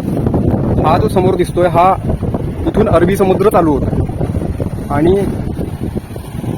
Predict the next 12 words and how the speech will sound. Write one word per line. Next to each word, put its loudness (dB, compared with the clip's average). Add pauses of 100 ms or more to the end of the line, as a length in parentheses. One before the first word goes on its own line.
(420)
ह्या 4
बुरुजावरती 2
आल्याच्या 4
नंतर 2 (540)
बुरुजाच्या 2
बरोबर 4
समोर 2 (840)
हा 2
जो 4
डोंगर 4
दिसतोय 2 (440)
हा 2